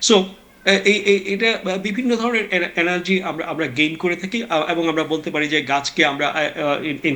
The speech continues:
kind of, আহ, renewable energy হিসাবে আমরা ট্রিট করে থাকি। আমি খুব দ্রুত যাচ্ছি, দ্রুত শেষ করার জন্য। কনজার্ভ, আহ, রিসোর্সেস। আচ্ছা, আমাদের যে রিসোর্সেসগুলো আছে,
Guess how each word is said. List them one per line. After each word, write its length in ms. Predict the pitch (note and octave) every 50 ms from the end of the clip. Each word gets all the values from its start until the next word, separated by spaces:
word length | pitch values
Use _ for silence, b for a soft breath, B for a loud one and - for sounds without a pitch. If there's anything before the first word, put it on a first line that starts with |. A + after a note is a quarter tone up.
| C3 -
kind 140 | D3+ C#3+ C#3
of, 100 | D3+ C#3+ C#3 -
আহ, 120 | D3+ D3 C3
renewable 640 | B2 D3 D3+ D3 D3+ D3 D3 D#3 D3+ - - C#3
energy 240 | C#3 C#3+ C#3 C3 C#3+
হিসাবে 380 | C3 C3 - D#3 C#3 C#3 C#3+
আমরা 320 | - C#3+ C3 C3 C#3 C3 - - - - -
ট্রিট 180 | - D3 -
করে 180 | - - B2+ B2+
থাকি। 320 | B2 - B2+ - - B2 B2 B B B B B B B - - -
আমি 180 | D#3+ E3+ G3+
খুব 180 | G3 - A3 F3+
দ্রুত 320 | B2+ C#3+ E3+ E3+ G#3+ G#3+
যাচ্ছি, 440 | G3 G3+ G3+ G3 - - A#3+ A#3 A#3
দ্রুত 380 | B3+ A3+ E3+ D#3 F#3+ F#3 F#3 G3+
শেষ 280 | G3 - F#3 F3+ -
করার 240 | - G3 F#3+ F#3+ F#3+
জন্য। 300 | F#3+ F#3+ F#3 G3 A#3 D4 - - - - - - - - - - - - - -
কনজার্ভ, 500 | F3 E3+ D#3+ D3+ F3+ F3+ F3+ - - -
আহ, 220 | D3+ D3 C#3+ C3+ C3+
রিসোর্সেস। 640 | D#3 D#3+ - D#3+ C#3 - - D#3+ - - - - B B B B B B B
আচ্ছা, 240 | B - - C3 - B B B B B
আমাদের 340 | E3+ F#3 G#3 G#3+ A#3 A#3 G3+
যে 80 | A#3+
রিসোর্সেসগুলো 760 | G#3 E3+ - - A3 G3+ - - A#3+ F#3 - - F3 D3 C3+
আছে, 340 | B2+ C3 B2+ - - C3+